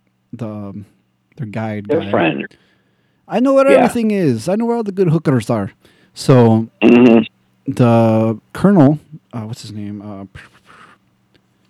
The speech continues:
Speaker 1: Captain. Oh, this guy, <clears throat> the actor. He reminds me of two different actors. One specifically is that Captain Obvious, uh, from the travel,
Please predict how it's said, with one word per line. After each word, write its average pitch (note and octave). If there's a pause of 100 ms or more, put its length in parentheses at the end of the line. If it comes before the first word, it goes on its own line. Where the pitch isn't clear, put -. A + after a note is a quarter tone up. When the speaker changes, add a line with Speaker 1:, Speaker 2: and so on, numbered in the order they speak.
(160)
Speaker 1:
Captain. B2+
Oh, A#2+ (420)
this F3+
guy, F3+ (100)
<clears throat> -
the G#3 (440)
actor. A#2+ (1000)
He C3+
reminds C#3+
me D3
of A2+
two -
different C#3+
actors. G2+ (560)
One C#3
specifically C3
is G#2+
that A2
Captain A#2+
Obvious, A#2+ (600)
uh, A2
from G#2+
the A2
travel, A#2+